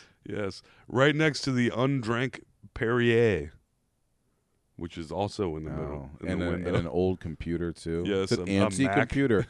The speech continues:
Speaker 1: <laughs>
Speaker 2: Ha ha, how cute.
Speaker 1: Yes.
Speaker 2: Good one, guys.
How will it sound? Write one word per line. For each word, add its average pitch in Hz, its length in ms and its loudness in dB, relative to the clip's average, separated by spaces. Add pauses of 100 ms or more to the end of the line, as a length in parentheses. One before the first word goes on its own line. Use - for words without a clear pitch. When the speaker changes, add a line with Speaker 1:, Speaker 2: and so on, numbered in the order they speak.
(120)
Speaker 1:
<laughs> 107 140 -10
Speaker 2:
Ha 123 120 -4
ha, 107 300 -6
how 101 180 -10
cute. 90 440 -12 (140)
Speaker 1:
Yes. - 420 -12 (440)
Speaker 2:
Good 95 140 0
one, 80 180 -6
guys. 73 480 -6